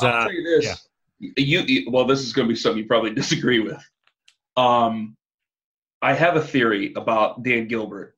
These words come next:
Speaker 2: as the owner. I think the N B A, I know that they,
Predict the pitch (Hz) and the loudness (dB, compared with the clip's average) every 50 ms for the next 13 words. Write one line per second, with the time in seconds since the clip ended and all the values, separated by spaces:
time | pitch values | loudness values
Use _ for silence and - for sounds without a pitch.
0 | _ - 120 120 120 117 - 120 113 107 104 98 98 - - - - 117 117 - | _ -2 0 0 0 0 -2 -2 -4 -2 -4 -6 -6 -10 -10 -6 -6 -6 -4 0
1 | 160 165 165 160 - 139 135 135 131 127 131 127 123 120 117 113 110 110 110 - | -2 -2 0 0 2 2 2 2 2 0 0 2 4 4 4 4 4 2 0 -2
2 | - 117 123 127 131 139 143 139 151 147 143 139 131 131 135 123 - | -2 -2 -2 0 2 2 4 4 2 2 2 2 4 4 2 0 -2